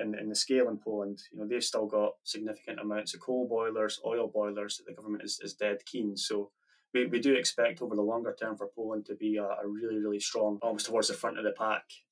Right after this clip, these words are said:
market for, for heat pump deployment. Hybrids, based on our research, people aren't so interested in hybridizing in Poland. So it would be fully electric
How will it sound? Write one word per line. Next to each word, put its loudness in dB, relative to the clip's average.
market 0
for, 2
for -4
heat -8
pump -4
deployment. 0
Hybrids, 4
based 4
on 6
our 4
research, 4
people 0
aren't 2
so 2
interested -2
in -6
hybridizing -2
in -4
Poland. -4
So -2
it 2
would -4
be -4
fully 2
electric 2